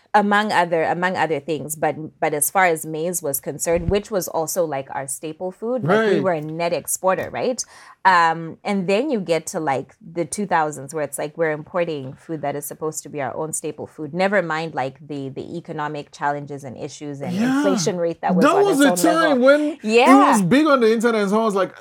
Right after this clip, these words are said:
Speaker 2: Was it a trillion or a billion
Speaker 1: I,
Speaker 2: doll-,
Speaker 1: I would, I would
Speaker 2: um,
Speaker 1: pay three trillion dollars to, like, take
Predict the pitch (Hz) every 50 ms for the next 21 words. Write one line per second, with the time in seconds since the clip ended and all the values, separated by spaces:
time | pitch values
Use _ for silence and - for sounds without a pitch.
0 | - 160 170 180 190 269 285 294 269 165 - - - 165 165 175 180 196 202 202
1 | 185 175 160 143 127 127 131 143 156 160 170 170 156 - 320 392 - - 139 -
2 | 285 381 - 143 147 147 - - 143 262 294 392 403 320 277 220 359 349 349 -
3 | - 320 330 349 339 - - 339 311 311 277 247 226 214 196 202 220 240 240 214
4 | 190 - - - 247 202 208 190 185 185 - - - - 254 240 226